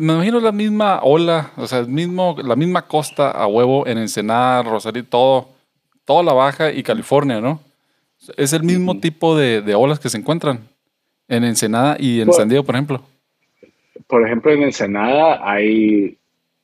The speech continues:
Speaker 2: muy buenas olas.
Speaker 1: ¿Ah, sí?
Speaker 2: Muy buenísimas olas, sí.
Speaker 1: Ah, cabrón.
Speaker 2: Sí, lo que pasa es de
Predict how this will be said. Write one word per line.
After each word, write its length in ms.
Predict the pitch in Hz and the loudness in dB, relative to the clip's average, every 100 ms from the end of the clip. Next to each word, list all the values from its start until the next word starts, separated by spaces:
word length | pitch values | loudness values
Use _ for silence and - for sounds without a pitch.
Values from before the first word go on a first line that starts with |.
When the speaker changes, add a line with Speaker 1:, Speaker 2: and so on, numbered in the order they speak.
| _ | _
Speaker 2:
muy 420 | 98 92 95 98 | -14 -10 -6 -4
buenas 360 | 92 95 95 - | -4 -4 -8 -10
olas. 480 | 90 73 98 117 90 - _ | -16 -12 -6 -4 -6 -14 _
Speaker 1:
¿Ah, 120 | - 101 | -8 -4
sí? 140 | 175 226 | -4 -4
Speaker 2:
Muy 300 | 87 82 80 | -6 -8 -10
buenísimas 880 | 87 90 85 92 - 110 98 87 - | -6 -6 -6 -8 -4 -2 -2 -4 -8
olas, 400 | 85 107 117 104 | -4 0 0 -2
sí. 300 | - 92 110 | -8 -6 -6
Speaker 1:
Ah, 280 | 117 92 123 - | -8 -14 -14 -10
cabrón. 300 | 156 160 120 | -6 -4 2
Speaker 2:
Sí, 180 | 139 | 4
lo 160 | 175 185 | 4 4
que 140 | 180 | 2
pasa 420 | 165 160 160 214 214 | 2 0 2 2 4
es 120 | |
de 80 | 185 | 4